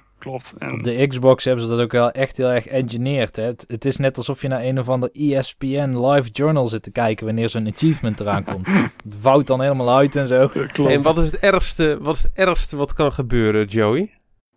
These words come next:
Speaker 1: Dat ik een, eh, een game niet haal of dat al mijn, eh, dat mijn, dat mijn account, eh, verwijderd wordt, of
Speaker 3: Ik weet wel wat er op het gebied van achievements is het ergste wat,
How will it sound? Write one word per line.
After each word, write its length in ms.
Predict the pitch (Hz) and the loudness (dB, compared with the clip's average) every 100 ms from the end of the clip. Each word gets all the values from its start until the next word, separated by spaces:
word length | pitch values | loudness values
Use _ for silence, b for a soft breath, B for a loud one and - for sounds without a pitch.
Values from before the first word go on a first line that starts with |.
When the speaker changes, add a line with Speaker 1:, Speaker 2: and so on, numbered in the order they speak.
| _ | _
Speaker 1:
Dat 200 | 143 143 | 0 2
ik 140 | 143 | 0
een, 200 | 147 143 | 2 2
eh, 460 | 143 147 147 147 151 | 2 2 0 0 -2
een 120 | 156 147 | -4 -2
game 120 | 151 | 2
niet 220 | 151 156 | 2 2
haal 340 | 135 160 196 202 | 0 -2 -2 -4
of 80 | 156 | -4
dat 140 | 156 | -2
al 200 | 143 151 | -2 0
mijn, 280 | 156 147 147 | 0 2 2
eh, 360 | 143 143 147 139 B _ - | 0 0 -2 -6 B _ -18
dat 240 | 143 139 | -10 -8
mijn, 140 | 143 | -6
dat 100 | 139 | -6
mijn 140 | 143 143 | -2 -2
account, 440 | - 156 190 180 | 0 -2 -2 -4
eh, 240 | 180 180 175 | -4 -2 -4
verwijderd 440 | 165 175 180 175 | -6 -6 -4 -6
wordt, 260 | 180 185 - | -6 -6 -6
of 260 | 156 - - | -10 -12 -8
Speaker 3:
Ik 180 | 139 - | -8 -2
weet 260 | 147 160 | 0 0
wel 200 | 147 165 | 2 2
wat 160 | 127 123 | 2 0
er 80 | 135 | -2
op 60 | |
het 100 | 117 | -2
gebied 300 | - - 123 | -4 -4 -4
van 160 | - 135 | -4 -6
achievements 640 | - 147 139 127 135 - | -6 -6 -4 -2 -4 -4
is 120 | 139 | -4
het 100 | - | -2
ergste 400 | 143 143 - - | -2 -2 -4 -6
wat, 120 | 143 | -4